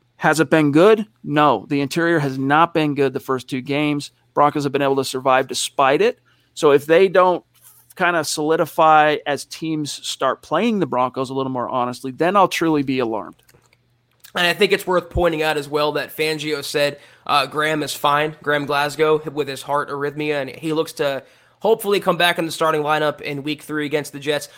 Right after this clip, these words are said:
Speaker 2: I'm not pressing the panic button, and I'm, you know, I'm not panicking or celebrating really anything that much through two weeks. Let it play out a little longer.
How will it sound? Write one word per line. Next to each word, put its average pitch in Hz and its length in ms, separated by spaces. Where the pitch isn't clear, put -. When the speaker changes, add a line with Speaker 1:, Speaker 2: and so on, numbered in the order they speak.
Speaker 2:
I'm 240 160
not 254 200
pressing 208 280
the 175 100
panic 175 300
button, 175 320
and 170 160
I'm, 190 220
you 233 80
know, 220 100
I'm 233 180
not 220 300
panicking 214 560
or 180 140
celebrating 170 640
really 170 280
anything 160 520
that 147 240
much 151 260
through 160 160
two 151 240
weeks. 147 400
Let 180 260
it 226 140
play 185 180
out 185 160
a - 20
little 170 260
longer. 160 500